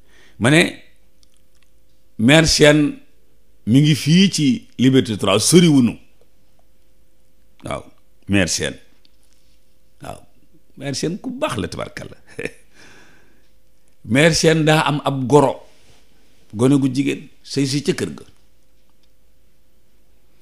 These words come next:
Ndeysaan. ca, ca doomam ju góor. Doom ju góor ja faatu, gone ga tënj ba noppi. Mbokk yi na ko, "Kaay ñibbi," mu ne, "Ñibbi fan?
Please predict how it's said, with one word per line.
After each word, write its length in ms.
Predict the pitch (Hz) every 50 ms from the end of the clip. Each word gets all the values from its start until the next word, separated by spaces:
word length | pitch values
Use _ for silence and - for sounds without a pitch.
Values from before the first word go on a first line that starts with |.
| - - - -
Ndeysaan. 560 | 90 92 - - - - 67 60 - - - - - - - - - - - - -
ca, 80 | 123 123 - - -
ca 140 | - 143
doomam 400 | 135 123 127 120 110 101 95 90 78
ju 80 | 85
góor. 280 | 71 69 69 65 60 - - - - - - - - - - - - - - - - - - - - - - - - - - - - - - - - - - - - - - - - - - - - - -
Doom 240 | - 127 143 156 156
ju 80 | 147 151
góor 200 | 143 156 156 147 131
ja 100 | 143 139
faatu, 480 | - - 151 135 139 135 - 131 147 - - - - - - - - - - - - - - - - - - - - - - - - - - - - - - -
gone 380 | 98 98 113 131 139 143 139
ga 120 | 127 131 127 - - - -
tënj 360 | - 147 135 131 127 117 127
ba 120 | 123 131
noppi. 360 | 135 139 123 - - - - - - - - - - - - - - - - - - - - - - - - - - - - - - - - - - - - - - - - - - - -
Mbokk 260 | 104 123 139 139 -
yi 80 | 139 135
na 100 | 139 135
ko, 100 | - -
"Kaay 340 | - - - - 135 131 131
ñibbi," 260 | 131 127 120 113 117
mu 120 | 117 123
ne, 100 | 123 127 127
"Ñibbi 280 | 131 135 131 123 123
fan? 200 | 113 127 131 277